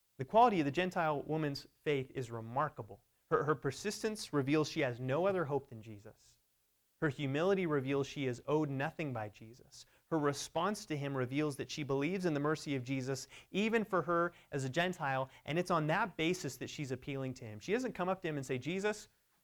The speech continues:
you need to heal my daughter." But she comes resting in his mercy and in his grace and coming to him on the basis of that. So how will Jesus respond now?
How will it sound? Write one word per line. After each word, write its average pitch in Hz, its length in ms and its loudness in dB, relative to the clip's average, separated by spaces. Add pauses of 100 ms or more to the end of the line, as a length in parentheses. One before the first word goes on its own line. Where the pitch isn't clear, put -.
(240)
you 151 120 0
need 196 160 2
to 131 40 0
heal 139 180 -2
my 120 140 -2
daughter." 143 360 -2 (1800)
But 127 80 -8
she 180 180 -6
comes 139 460 -6 (1040)
resting 143 400 -2
in 120 80 -2
his 113 180 -4
mercy 127 500 -4
and 117 140 -8
in 113 100 -6
his 110 200 -10
grace 127 600 -6 (220)
and 127 100 -16
coming 147 220 -4
to 131 60 -4
him 131 160 -4
on 113 100 -6
the 113 60 -10
basis - 400 -8
of - 100 -14
that. 175 280 -10
So 139 180 0 (260)
how 185 240 0
will 190 140 2
Jesus 135 400 -6
respond 110 460 -10
now? 151 320 -12